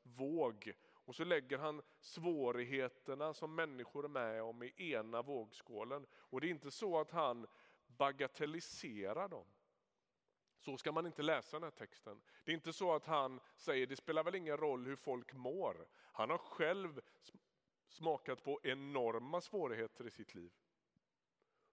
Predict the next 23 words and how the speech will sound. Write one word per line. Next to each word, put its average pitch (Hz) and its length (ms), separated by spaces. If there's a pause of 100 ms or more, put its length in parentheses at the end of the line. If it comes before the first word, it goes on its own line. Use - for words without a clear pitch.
De 131 180
ska - 160
vi 156 80
tala 147 280
sant 175 500
om. 87 140 (920)
Men 127 220
det 143 80
han 139 120
säger 170 500
är 117 260
att - 420 (400)
vårt 131 420 (440)
sen, 90 840 (640)
det 143 200
som 139 300
är 135 260 (220)
osynligt, 127 1080 (840)
det 139 160
väger 117 600 (280)
oändligt 117 1040
mycket 147 400
tyngre. 101 540